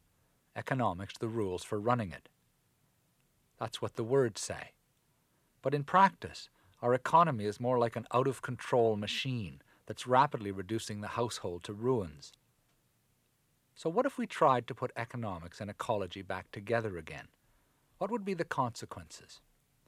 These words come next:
I imagine this would make us think very differently about the economy. We would stop seeing it as something abstract and machine-like, and start thinking about how it actually fits into nature,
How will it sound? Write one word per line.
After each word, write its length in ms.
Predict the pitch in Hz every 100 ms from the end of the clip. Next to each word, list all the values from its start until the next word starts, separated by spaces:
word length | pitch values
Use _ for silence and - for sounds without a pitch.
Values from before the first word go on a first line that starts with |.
| _ _ _ _ _ _ _ _ _ _ _ _ _ -
I 140 | 220
imagine 420 | 220 170 131 135
this 140 | 131 147
would 120 | 131
make 180 | 127 123
us 120 | -
think 200 | 127 120
very 240 | 120 117
differently 580 | 110 120 - 117 - 87
about 280 | 85 90 -
the 100 | 87
economy. 600 | - - 110 87 69 - _ _ _ _ _ _ _ _ 131
We 60 |
would 160 | 131 135
stop 280 | - 147 -
seeing 420 | - 170 147 98
it 100 | 92
as 100 | -
something 320 | 113 - 110 -
abstract 800 | 120 110 - - 90 - - -
and 120 | 90
machine-like, 800 | 98 - 143 135 101 - - - _ _ _ _ _ -
and 100 | -
start 280 | - 190 -
thinking 340 | 202 190 175
about 200 | 147 139
how 180 | 139 139
it 80 | 127
actually 360 | 123 - 127
fits 400 | 113 - - -
into 200 | 107 101
nature, 500 | 110 123 117 - 135